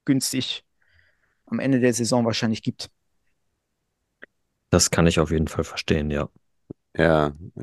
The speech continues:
Speaker 3: ich, ich glaub, ich würd mit Felipe Anderson grad auch nichts mehr, nicht mehr einkaufen gehen. Oder
Speaker 1: Ja,
Speaker 3: Plan.
Speaker 1: v-, also was ich mich vor allem frage, da haben wir ja letztes Mal schon drüber gesprochen, das ist ja ein Flügelspieler. Das heißt, ich
Speaker 2: Ja.
Speaker 1: stell das System um.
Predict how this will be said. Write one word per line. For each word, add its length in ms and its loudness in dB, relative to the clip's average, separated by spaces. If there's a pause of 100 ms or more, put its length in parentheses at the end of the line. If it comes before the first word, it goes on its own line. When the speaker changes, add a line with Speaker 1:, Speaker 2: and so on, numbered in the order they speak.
Speaker 3:
ich, 120 -18
ich 240 -4
glaub, 240 4
ich 100 -12
würd 140 0
mit 140 0
Felipe 360 2
Anderson 320 4
grad 220 2
auch 100 2
nichts 240 0
mehr, 260 2 (540)
nicht 180 4
mehr 160 6
einkaufen 440 2
gehen. 240 0 (1080)
Oder 380 2 (180)
Speaker 1:
Ja, 140 6
Speaker 3:
Plan. 160 -2
Speaker 1:
v-, 160 -10 (120)
also 200 2
was 160 4
ich 100 2
mich 140 4
vor 160 4
allem 260 2 (320)
frage, 260 4
da 60 4
haben 120 4
wir 60 4
ja 80 8
letztes 260 4
Mal 120 6
schon 160 4
drüber 240 4
gesprochen, 440 0 (220)
das 120 4
ist 120 2
ja 80 6
ein 60 6
Flügelspieler. 800 2
Das 180 -2
heißt, 180 4
ich 180 -6
Speaker 2:
Ja. 220 2 (140)
Speaker 1:
stell 240 -6
das 140 4
System 380 2
um. 220 -2